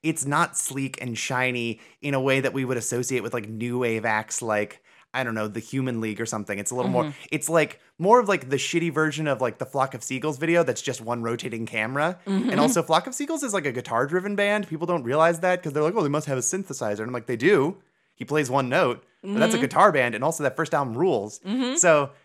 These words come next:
Speaker 1: Valley Girl coming along, it's, like, the right place at the right time for all of this right before it becomes unrecognizable.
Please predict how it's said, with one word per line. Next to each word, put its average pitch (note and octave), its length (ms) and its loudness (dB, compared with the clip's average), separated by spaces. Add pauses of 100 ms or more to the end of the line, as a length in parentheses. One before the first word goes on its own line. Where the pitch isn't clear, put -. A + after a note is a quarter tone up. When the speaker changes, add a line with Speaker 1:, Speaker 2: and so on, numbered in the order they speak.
(300)
Speaker 1:
Valley A#3+ 260 -2
Girl C4+ 180 2
coming G3 280 -2
along, F3+ 360 2
it's, D#3+ 120 -4
like, C#3+ 260 -4 (380)
the D#3+ 240 4
right E3+ 360 2
place F3+ 320 -2
at C3+ 120 -10
the C#3 80 0
right C#3+ 340 -2
time D3 340 -2
for B2 320 -12 (200)
all D#3+ 320 0
of F#3 160 -2
this A#3+ 240 2 (120)
right C3+ 460 -2
before C#3 340 0
it B2+ 60 -4
becomes C3+ 300 -4
unrecognizable. G2 920 -8